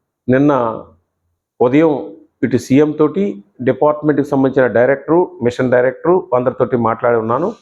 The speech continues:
వారికి చెప్పి ముందు ఇమ్మీడియట్‌గా వీరిని కూడా ఇంటర్వ్యూకి అలౌ చేయండి, దాని మీద మీరు డెసిషన్ తీసుకుందరు, కానీ హండ్రెడ్ పర్సెంట్ వాళ్ళకి ఇంటర్వ్యూకి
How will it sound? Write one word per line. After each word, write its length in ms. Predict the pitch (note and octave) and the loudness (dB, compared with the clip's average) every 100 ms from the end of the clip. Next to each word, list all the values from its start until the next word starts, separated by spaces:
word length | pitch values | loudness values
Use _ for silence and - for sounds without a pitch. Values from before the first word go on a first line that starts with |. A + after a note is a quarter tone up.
| _ _ _ _ _ - | _ _ _ _ _ -2
వారికి 300 | A2+ D3+ D#3+ | 0 2 0
చెప్పి 280 | D3 D3+ G3 | -2 -2 0
ముందు 320 | F3+ D#3+ E3 E3 C#3 - - | 2 2 2 2 2 -4 -2
ఇమ్మీడియట్‌గా 460 | C3+ E3 F3 E3 F3 | 2 2 2 2 0
వీరిని 320 | A#2+ D3 E3+ F#3 | 2 0 2 2
కూడా 200 | E3+ E3 C#3+ | 2 2 0
ఇంటర్వ్యూకి 400 | B2 D3 D#3 C3 A2 | -4 0 0 2 2
అలౌ 140 | D3 D#3+ | 2 2
చేయండి, 340 | D3+ C3 C3 F#3 A#3+ _ _ _ _ - | 0 0 0 -2 -4 _ _ _ _ -6
దాని 280 | G2+ C3 E3+ | 0 2 2
మీద 200 | F3 E3 E3 | 0 2 2
మీరు 160 | D3+ C#3 A2+ - G#2+ | 2 2 -2 -6 -2
డెసిషన్ 400 | B2 E3+ E3 D#3+ - | -2 0 0 0 0
తీసుకుందరు, 460 | C3 B2 C3+ B2+ | -2 -2 0 2
కానీ 240 | A#2+ A#2+ D#3+ G#3 - - | 2 2 2 -4 -10 -4
హండ్రెడ్ 280 | B2 F3+ E3+ | 0 0 0
పర్సెంట్ 360 | D#3 - D3+ F3 C#3 | -4 -2 0 2 2
వాళ్ళకి 320 | C#3 C#3 C#3 B2+ - _ _ _ A#2+ | 0 0 0 -2 -6 _ _ _ -2
ఇంటర్వ్యూకి 540 | C3+ D3 E3 - G3 | 0 2 0 2 -2